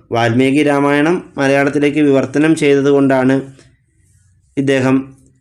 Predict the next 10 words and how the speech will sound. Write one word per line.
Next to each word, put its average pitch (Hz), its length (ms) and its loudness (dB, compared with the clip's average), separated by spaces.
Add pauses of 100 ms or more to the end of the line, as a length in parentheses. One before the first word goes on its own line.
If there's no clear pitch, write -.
(160)
കേരള 135 260 0
വാൽമീകി 143 1000 0
എന്ന 143 180 2
പേരിൽ 135 440 2 (260)
അറിയപ്പെടുന്നത്. 127 580 -2 (920)
വള്ളത്തോളിൻ്റെ 175 960 2 (420)
പ്രധാന 139 420 0
കൃതികൾ 139 560 0 (100)
ഏതൊക്കെയാണ്? 117 500 -4 (760)
ബദിരവിലാപം, 135 1160 0